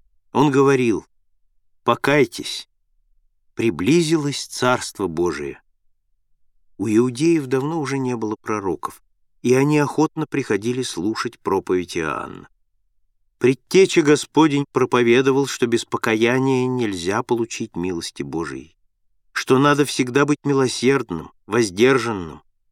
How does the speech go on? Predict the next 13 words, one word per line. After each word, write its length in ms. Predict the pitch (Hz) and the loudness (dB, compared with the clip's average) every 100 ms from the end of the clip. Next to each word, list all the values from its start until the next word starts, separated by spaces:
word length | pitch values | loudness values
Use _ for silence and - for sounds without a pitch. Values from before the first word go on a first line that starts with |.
| _ | _
довольствоваться 840 | 117 123 139 147 - 139 135 - 131 | 0 4 6 4 0 -2 -2 -2 -8
своим 400 | - 120 135 131 | -2 0 2 0
состоянием, 840 | - 127 - 120 120 123 113 85 - | -2 -6 -2 0 0 -2 -4 -8 -8
избегать 600 | 127 113 113 113 147 156 | -8 -4 -2 2 0 0
всяких 560 | - - 127 135 143 123 | -6 -4 -2 -2 -4 -4
греховных 720 | 113 95 - 92 95 92 87 | -4 -6 -2 -4 -2 -10 -12
дел. 300 | - 73 58 _ _ _ _ _ _ _ _ _ _ _ _ - | -8 -8 -8 _ _ _ _ _ _ _ _ _ _ _ _ -14
Среди 400 | - 101 117 127 | -8 -6 -4 -6
слушателей 680 | - 139 139 160 139 123 117 | -4 -4 -4 -6 -6 -4 -4
были 300 | 104 110 120 | -4 -4 -2
мытари, 600 | 117 107 95 90 90 85 _ _ _ _ _ _ | -2 -2 -4 -6 -8 -12 _ _ _ _ _ _
сборщики 640 | - 82 92 92 - - - | -8 -4 0 0 -2 -8 -8
податей. 720 | - - - - - 76 _ | -6 -8 -8 -14 -18 -20 _